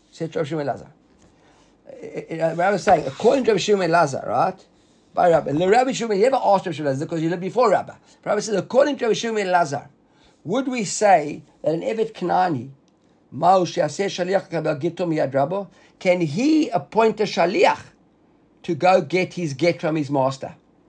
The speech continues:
Now, why would we think that he can? Why would we think that he can't? So he says, "Kaivan de Gamar La La Mi Isha." Since Rabbi Shimon Lazar learned the Gzera Shava of La La Mi Isha,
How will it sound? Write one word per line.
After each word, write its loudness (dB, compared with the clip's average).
Now, -2
why 4
would 0
we -2
think -4
that 0
he 0
can? 2
Why 4
would 6
we -4
think -2
that -2
he -2
can't? -2
So -8
he -4
says, -4
"Kaivan 2
de 0
Gamar 4
La 4
La 2
Mi -4
Isha." 2
Since 0
Rabbi -4
Shimon -2
Lazar 2
learned 0
the -6
Gzera 0
Shava 2
of -2
La 2
La 0
Mi -4
Isha, 0